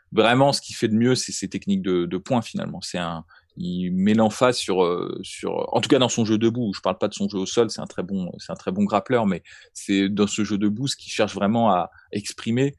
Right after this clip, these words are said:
c'est ses combinaisons de points et ses contres, c'est sa force, tu vois. Et, euh,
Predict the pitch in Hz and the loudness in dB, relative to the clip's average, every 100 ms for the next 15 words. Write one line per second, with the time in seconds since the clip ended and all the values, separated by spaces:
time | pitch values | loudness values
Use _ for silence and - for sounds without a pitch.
0 | _ - - 107 - 107 101 101 101 - | _ -12 -6 -6 0 2 2 2 0 0
1 | 131 120 104 - 95 - - 87 95 90 | -2 0 -4 -6 -10 -10 -14 -12 -10 -6
2 | - - - - - - - - 98 90 | -6 -6 -14 -16 -16 -16 -16 -6 0 0
3 | 87 87 | 2 0